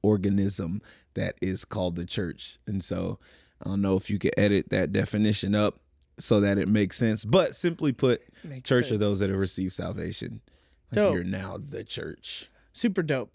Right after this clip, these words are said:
Speaker 2: And the reason that I don't like giving people a, like, different podcasts, here, here's a run sheet of what
Speaker 1: Yeah,
Speaker 2: we'll
Speaker 1: yeah,
Speaker 2: talk
Speaker 1: yeah.
Speaker 2: about.
Speaker 1: No, I support it.
Speaker 2: The
Speaker 1: I
Speaker 2: reason,
Speaker 1: support it.
Speaker 2: the reason I actually do this, 'cause I get to have this conversation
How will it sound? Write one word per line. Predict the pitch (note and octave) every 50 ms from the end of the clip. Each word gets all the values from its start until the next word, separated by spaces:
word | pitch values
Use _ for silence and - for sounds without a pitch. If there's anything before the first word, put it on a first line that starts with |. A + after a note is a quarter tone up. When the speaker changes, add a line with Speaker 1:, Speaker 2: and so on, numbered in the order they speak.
| _ _ -
Speaker 2:
And | G3+ G#3 G3 G3+ F#3+ F3+
the | F#3 F3+
reason | F3 A#3 C#4 C#4+ C4 A#3+ C4 G#3+ G3
that | F#3+ F3+ E3+ E3+
I | E3+ E3+
don't | E3 E3 F3+ F#3+ F#3 - D#3+
like | D3+ D3+ D3+ E3 E3 D#3 D3
giving | D3+ D#3+ D#3 D#3+ E3 E3 E3 D3+
people | - - D3+ D3 C3 - C#3 C3 B2+ B2+ B2 B2+ D3+ - _ _ _ _ _ _ -
a, | D3+ C#3 C3+ C3 C3 B2 B2+ - - -
like, | D#3+ D3+ C3 - D#3+ D#3
different | - C4 C4 - D4 B3 F#3+
podcasts, | G#3 A3 A3 A3 - - A3+ A3 A3 A3 - - - _ _ - F3+
here, | D#3 G3+ F#3 E3 C3+ B2
here's | - F#3+ G#3+ G#3+ F#3
a | G3
run | F3 E3+ F3+ F3+ F3+ F3+
sheet | - - - G3+ F3+ F3
of | E3+ D3+
what | D#3+ D#3+
Speaker 1:
Yeah, | D#3+
Speaker 2:
we'll | D#3+ G#3+
Speaker 1:
yeah, | F#3+
Speaker 2:
talk | F3+ D#3+ D#3+
Speaker 1:
yeah. | D3
Speaker 2:
about. | B2+ - E3
Speaker 1:
No, | F3+ F3+
I | G#3+ C4
support | - - F4 - - A#3 C4 C#4+ C#4 F#3+
it. | C3 - - -
Speaker 2:
The | A3+
Speaker 1:
I | A3+ A3+ G#3+ G#3
Speaker 2:
reason, | G3 F#3+ A3 - D4 D4 B3+ D4+
Speaker 1:
support | C4+ G#3+ A#3 G#3 E3 C3
it. | E3+
Speaker 2:
the | G#3+ G#3+
reason | F#3+ G3 A3+ B3+ B3 C4+ C#4 B3+
I | G#3+ G3 G3
actually | F#3+ G3 G3 - - G#3+ F#3+ D3+
do | E3+ F#3+ G3 F#3
this, | E3+ D#3 C#3 C#3 - - -
'cause | - F3+ D#3
I | E3 D#3
get | D3+ F3 F3 -
to | F3+
have | E3+ E3 D#3 D3 C#3+
this | E3 E3+ -
conversation | - - D#3 D3 D3 D3 C3+ - D3 C#3 B2+ - C3 C3 C3